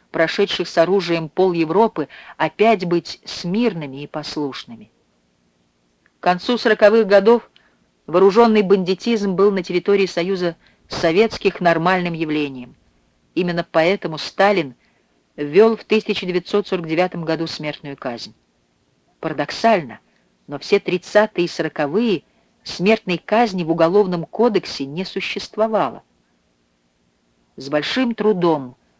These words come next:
к середине пятидесятых, отбирая оружие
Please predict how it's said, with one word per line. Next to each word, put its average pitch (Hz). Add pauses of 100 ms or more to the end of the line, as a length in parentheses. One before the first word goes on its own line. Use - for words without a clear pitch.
(520)
к -
середине 175
пятидесятых, 151 (680)
отбирая 165
оружие 147